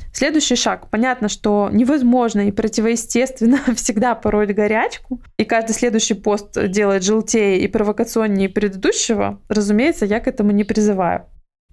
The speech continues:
Энергия и напор на аудиторию должны двигаться по плавной синусоиде, не давая читателям вашим заскучать от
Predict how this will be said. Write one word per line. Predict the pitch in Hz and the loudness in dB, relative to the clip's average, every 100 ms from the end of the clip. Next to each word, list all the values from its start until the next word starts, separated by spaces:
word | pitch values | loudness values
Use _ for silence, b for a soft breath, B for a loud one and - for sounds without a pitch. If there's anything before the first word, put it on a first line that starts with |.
| - - | -10 -2
Энергия | 220 247 214 208 | 0 2 2 0
и | |
напор | 202 208 247 359 - - | 0 0 -2 -2 -4 -6
на | 226 220 | -2 0
аудиторию | 214 208 - 202 202 190 | 0 -2 0 0 0 0
должны | 202 214 247 | 0 0 0
двигаться | 202 247 208 233 - 208 | 2 2 0 -4 -2 -4
по | 208 - 220 | -4 -2 0
плавной | 208 214 208 202 196 | 0 0 0 0 -2
синусоиде, | - 202 208 - 320 311 220 | 0 0 0 0 0 2 2
не | 196 233 | 2 2
давая | 254 226 220 202 | 0 0 0 0
читателям | 202 208 214 208 202 202 | -2 -2 -2 -2 -4 -4
вашим | 202 202 202 202 | -2 -2 -2 -2
заскучать | 190 202 220 - 220 208 | -2 -2 -2 0 -2 -2
от | 202 | -6